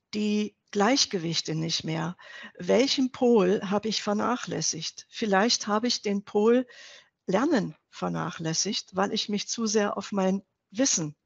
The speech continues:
orientiert habe, was ich schon weiß. Aber das Leben läuft weiter, es entwickelt sich weiter. Äh, vielleicht habe ich zu wenig verändert und zu viel bewahrt. Oder konfrontieren versus ignorieren.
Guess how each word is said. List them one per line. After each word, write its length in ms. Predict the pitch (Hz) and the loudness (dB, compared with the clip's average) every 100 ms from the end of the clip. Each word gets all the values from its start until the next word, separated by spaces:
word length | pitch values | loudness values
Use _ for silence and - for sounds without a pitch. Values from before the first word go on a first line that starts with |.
| _ _ _ _ - | _ _ _ _ -6
orientiert 600 | 165 160 160 - 165 165 | -4 -2 -4 -4 -4 -4
habe, 220 | 165 165 | -6 -4
was 240 | 170 175 190 | -2 -2 -2
ich 100 | - | -2
schon 240 | 185 180 | -2 -2
weiß. 500 | 196 214 160 - - | 0 0 0 -4 -4
Aber 360 | 170 175 170 - _ | -4 -2 -2 -4 _
das 220 | - 170 160 | -4 -4 0
Leben 320 | 170 180 190 - - _ | -2 -2 -6 -8 -20 _
läuft 360 | 190 180 - 190 | 0 0 0 0
weiter, 300 | 202 277 190 | 2 2 0
es 100 | 175 | -2
entwickelt 440 | 160 175 185 185 | -4 -2 -2 -2
sich 200 | 190 170 | -4 -4
weiter. 440 | 175 208 214 156 - - - - - - - | -2 0 0 -4 -6 -20 -18 -16 -16 -18 -4
Äh, 200 | 185 190 | 4 4
vielleicht 600 | 190 214 202 202 254 - | 4 0 2 2 2 0
habe 180 | 226 220 | -2 -2
ich 100 | 208 | -4
zu 220 | - 247 | -4 0
wenig 340 | 208 214 202 - | 2 4 2 0
verändert 560 | 208 214 302 190 - | 0 0 2 0 -2
und 160 | 180 180 | -6 -4
zu 240 | - 220 | -4 -4
viel 460 | 202 214 196 196 202 - | -6 0 2 2 -2 -4
bewahrt. 680 | 175 170 202 269 165 - _ - - - - | -2 0 0 0 -2 -8 _ -20 -20 -16 2
Oder 460 | 202 233 277 311 - | 4 6 4 2 -4
konfrontieren 920 | - 190 - 202 196 220 226 220 208 | 0 0 0 -4 -2 0 2 2 2
versus 460 | 175 180 196 185 - | 2 2 2 -2 -4
ignorieren. 840 | 247 185 160 160 175 180 202 254 | -6 -2 -2 0 0 2 2 0